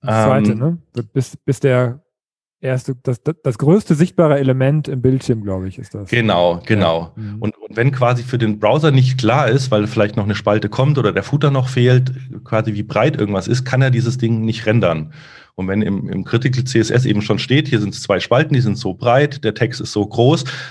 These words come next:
Speaker 2: dann kann der Browser sehr schnell die Sachen halt schon mal rendern.
Speaker 1: Mhm.
Speaker 2: Ähm, und das Hauptding, was halt alle Seiten langsam macht, ist halt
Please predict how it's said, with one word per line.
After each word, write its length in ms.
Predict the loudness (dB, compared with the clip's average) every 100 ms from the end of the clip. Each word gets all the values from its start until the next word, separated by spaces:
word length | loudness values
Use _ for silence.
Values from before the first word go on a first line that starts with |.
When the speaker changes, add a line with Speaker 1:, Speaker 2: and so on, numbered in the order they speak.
| -12
Speaker 2:
dann 80 | -4
kann 140 | -2
der 80 | 0
Browser 340 | 0 2 2
sehr 240 | 2 2 2
schnell 300 | 2 2 4
die 100 | 2
Sachen 380 | -2 -2 -2 -2
halt 160 | -4
schon 100 | -4
mal 120 | -2
rendern. 580 | 0 0 0 -4 -8 -14 _ _ -12
Speaker 1:
Mhm. 320 | -10 -10 -12 _ -12
Speaker 2:
Ähm, 220 | -8 -6 -2
und 160 | 0
das 180 | 0 0
Hauptding, 840 | 0 0 -2 -2 2 4 4 2 0
was 220 | -2 0
halt 240 | 0 0 -6 _
alle 320 | 0 2 4
Seiten 300 | 4 4 4
langsam 340 | 2 4 4 4
macht, 200 | 2 0
ist 120 | 0
halt 320 | 0 0 -4